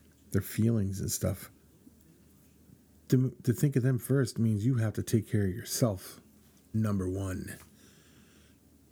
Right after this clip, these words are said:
Do not let anything get in your way. You just set a goal for yourself and set small goals. Don't set big ones, 'cause if you set a big one and you don't make it, you get frustrated.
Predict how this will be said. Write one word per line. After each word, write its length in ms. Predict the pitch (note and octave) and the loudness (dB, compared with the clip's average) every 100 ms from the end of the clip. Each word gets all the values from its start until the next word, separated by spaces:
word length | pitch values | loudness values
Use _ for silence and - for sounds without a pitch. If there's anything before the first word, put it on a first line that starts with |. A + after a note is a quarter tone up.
| - | -4
Do 100 | A#2+ | 0
not 320 | G#2+ A#2 - | 2 0 -2
let 180 | A2+ A#2 | -4 -2
anything 400 | A2+ G2+ G2 G2 | 0 0 0 0
get 120 | G2 | 0
in 100 | G2+ | 0
your 180 | F#2+ F#2+ | 0 0
way. 360 | G2 G#2+ D3+ C#3+ - - - - - - - - - - - | 0 2 0 -2 -10 -20 -20 -20 -20 -20 -20 -20 -20 -20 -4
You 120 | A2+ | 0
just 260 | A2 G2+ - | 2 0 0
set 200 | - G2 | 0 0
a 40 | |
goal 260 | F#2+ G2+ A2+ | 2 2 0
for 160 | A#2 B2 | 0 0
yourself 500 | B2 - C3 C3 - | 0 0 0 0 -2
and 100 | A2+ | 0
set 240 | - F#3 | 0 0
small 380 | - C3+ G#2 G2 | 2 2 2 0
goals. 300 | F#2+ F2+ G2 | -2 -2 0
Don't 200 | C#3 E3 | 2 2
set 360 | - C#3 G2 | 0 -2 2
big 160 | A2 F#2 | 0 0
ones, 180 | F#2 G2 | -2 -2
'cause 100 | G#2+ | 0
if 80 | B2 | 0
you 60 | |
set 240 | D3 - G3+ | 0 2 0
a 40 | |
big 260 | D3+ C3+ B2 | 2 2 2
one 300 | B2 B2+ B2+ - - - | 2 0 -2 -6 -18 -8
and 120 | - G2 | -2 0
you 100 | F#2 | 4
don't 260 | A#2+ C3 | 4 4
make 280 | C3 A#2 - | 2 2 0
it, 60 | A2+ | 0
you 120 | G2 | 0
get 160 | G2+ | 0
frustrated. 760 | - - F#2+ - - F2+ E2 E2+ | 0 0 0 0 -2 -2 -2 -6